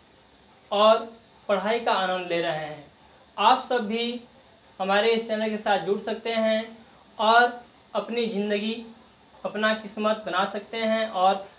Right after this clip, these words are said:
काफ़ी मेहनत हम करेंगे और आप लोग को करवाएंगे भी। और आप लोग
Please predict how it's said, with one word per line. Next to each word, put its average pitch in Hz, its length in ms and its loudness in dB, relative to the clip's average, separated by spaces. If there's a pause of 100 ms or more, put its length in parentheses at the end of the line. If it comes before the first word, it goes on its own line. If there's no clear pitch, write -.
(160)
काफ़ी 233 420 4
मेहनत 220 420 0
हम 202 160 -4
करेंगे 214 580 0 (220)
और 190 100 2
आप 196 220 4
लोग 202 180 0
को 226 100 -4
करवाएंगे 170 520 0
भी। 143 220 -10 (460)
और 247 320 6 (520)
आप 214 220 2
लोग 240 300 2